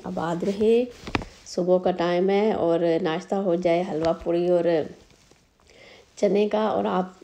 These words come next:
तो, आप सब लोगों के मुंह में तो पानी आ गया ही होगा, तो क्या कर सकते हैं,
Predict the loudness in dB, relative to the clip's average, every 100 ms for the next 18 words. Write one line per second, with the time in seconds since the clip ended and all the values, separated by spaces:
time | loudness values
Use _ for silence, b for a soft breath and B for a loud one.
0 | -10 -4 -4 -2 -4 -4 -4 -4 -2 -2
1 | -2 -2 -2 -2 -2 -4 -4 -2 -2 0
2 | 0 2 2 0 0 0 0 -4 -2 -2
3 | 0 -4 -4 -12 -8 -6 -4 -6